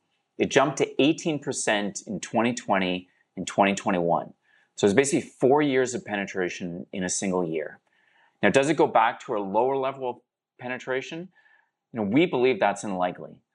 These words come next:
You know, you look at the, the, the June quarter, the data this year, uh, U S e-commerce sales are up basically nine percent year over year. Total retail sales are up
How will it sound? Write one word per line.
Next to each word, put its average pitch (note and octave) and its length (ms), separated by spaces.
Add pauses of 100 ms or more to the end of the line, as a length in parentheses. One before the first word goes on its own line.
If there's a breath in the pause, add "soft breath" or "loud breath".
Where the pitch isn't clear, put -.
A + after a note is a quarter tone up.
(240)
You A2 100
know, A2 60
you A#2 100
look D#3 220
at - 180
the, A#2+ 480
the, G#2+ 180
the G#2+ 120
June C3+ 400
quarter, A2 460
the A#2 100
data A2+ 320
this A2 320
year, G2+ 420 (320 soft breath)
uh, G2+ 340 (140)
U B2 300
S - 320 (100)
e-commerce A#2+ 760
sales G2+ 440
are F#2 220
up - 280 (340)
basically G2+ 280
nine G2 340
percent G#2+ 500
year G2+ 180
over F#2+ 120
year. F#2 460 (880)
Total D3+ 300
retail A#2+ 400
sales A2 400
are G#2 100
up G#2+ 220